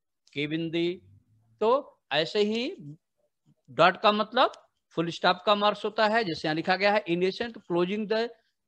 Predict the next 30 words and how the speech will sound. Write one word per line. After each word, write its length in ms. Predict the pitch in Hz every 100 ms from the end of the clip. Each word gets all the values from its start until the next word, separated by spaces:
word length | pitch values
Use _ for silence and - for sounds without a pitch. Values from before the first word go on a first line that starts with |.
| 127
जी 240 | 131 220
डब्ल्यू 680 | 190 190 180 190 202 220 - _ _ -
ड्वेयर", 540 | 120 151 175 123 107 _ _ _ _ -
तो 380 | 240 392 - _ _ _ _ 165
ये 60 |
शॉर्ट 320 | 165 156 170 180
नाम 160 | 196 202
में 200 | 202 202
भी 140 | 202
हम, 380 | 202 220 415 - _ _ _ _
हम 320 | 165 202 349 _ _ _ _ _ _ _ _ _ _ _ _ _ _ -
फुल 180 | 185
स्टॉप 340 | 175 - 185 180
का 120 | 202
प्रयोग 360 | 208 208 196 202
करते 300 | 220 214 233
हैं। 360 | 220 240 302 - _ _ _ _ -
जैसे 300 | 151 - 170
लिखा 240 | 160 196
गया 180 | 196 202
है, 180 | 202 220
"डेविड 560 | 147 165 208 226 247 -
ए 120 | 160
जॉनसन 760 | 139 147 185 208 - 214 240 - -
अकाउंटेंट", 800 | 139 151 156 151 139 143 104 - _ _ _ _ _ _ _ _ -
अकाउंटेंट 600 | 127 156 170 165 170 160
पोस्ट 240 | 175 170
का 120 | -
नाम 220 | 202 214 202
है, 340 | 226 262 -